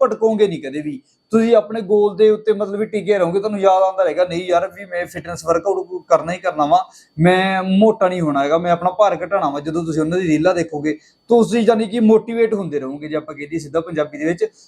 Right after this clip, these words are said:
ਤੁਸੀਂ, ਤੁਹਾਨੂੰ ਮੋਟੀਵੇਸ਼ਨ ਮਿਲਦੀ ਰਹੇਗੀ ਇੱਕ, ਤੇ ਤੁਸੀਂ ਆਪਣੇ ਗੋਲ ਤੋਂ ਕਦੇ ਨਹੀਂ ਭਟਕੋਗੇ, ਹਨਾ। ਤੇ ਤੁਹਾਨੂੰ ਖਾਣੇ ਦੇ, ਹੈਲਦੀ ਖਾਣੇ ਦੀ ਵੀ ਤੁਹਾਨੂੰ ਆਦਤ ਪਈ ਰਹੇਗੀ, ਤੁਹਾਨੂੰ ਵਰਕਆਊਟ ਦੀ ਵੀ ਆਦਤ ਪਈ ਰਹੇਗੀ। ਤੁਹਾਨੂੰ ਐਂ ਹੋਊਗਾ, "ਯਾਰ ਨਹੀਂ, ਮੈਂ ਸਵੇਰੇ ਵਰਕਆਊਟ ਕਰਨਾ ਹੀ ਕਰਨਾ ਵਾ, ਜੇ ਮੈਂ ਵਰਕਆਊਟ ਨਹੀਂ ਕੀਤਾ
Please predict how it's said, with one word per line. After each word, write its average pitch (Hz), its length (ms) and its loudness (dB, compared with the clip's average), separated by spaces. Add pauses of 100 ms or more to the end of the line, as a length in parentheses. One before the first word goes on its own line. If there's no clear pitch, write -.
(160)
ਤੁਸੀਂ, 226 140 4
ਤੁਹਾਨੂੰ 240 220 4
ਮੋਟੀਵੇਸ਼ਨ 208 580 2
ਮਿਲਦੀ 165 320 0
ਰਹੇਗੀ 175 300 -2
ਇੱਕ, 202 180 0 (340)
ਤੇ 226 60 0
ਤੁਸੀਂ 220 220 2
ਆਪਣੇ 220 240 0
ਗੋਲ 202 220 2
ਤੋਂ 208 100 -2
ਕਦੇ 214 240 -2
ਨਹੀਂ 202 200 -2
ਭਟਕੋਗੇ, 156 460 -4
ਹਨਾ। 196 240 0
ਤੇ - 140 -18
ਤੁਹਾਨੂੰ 214 240 0
ਖਾਣੇ 180 340 0
ਦੇ, 180 120 -2
ਹੈਲਦੀ 175 220 0
ਖਾਣੇ 160 300 -2
ਦੀ 165 100 0
ਵੀ 190 80 -2
ਤੁਹਾਨੂੰ 196 240 0
ਆਦਤ 165 260 2
ਪਈ 160 160 -2
ਰਹੇਗੀ, 165 440 -2 (260)
ਤੁਹਾਨੂੰ 208 240 2
ਵਰਕਆਊਟ 170 460 0
ਦੀ 180 80 -4
ਵੀ 208 240 -4
ਆਦਤ 160 300 -2
ਪਈ 165 160 0
ਰਹੇਗੀ। 160 240 -4
ਤੁਹਾਨੂੰ 196 260 -4
ਐਂ 180 100 -2
ਹੋਊਗਾ, 170 200 2
"ਯਾਰ 185 200 2
ਨਹੀਂ, 180 140 -10
ਮੈਂ 196 120 -4
ਸਵੇਰੇ 165 260 -4
ਵਰਕਆਊਟ 160 420 0
ਕਰਨਾ 156 240 0
ਹੀ 175 60 -8
ਕਰਨਾ 160 260 0
ਵਾ, 180 220 -4
ਜੇ 170 80 -2
ਮੈਂ 165 120 -4
ਵਰਕਆਊਟ 160 360 0
ਨਹੀਂ 156 160 -2
ਕੀਤਾ 185 320 -2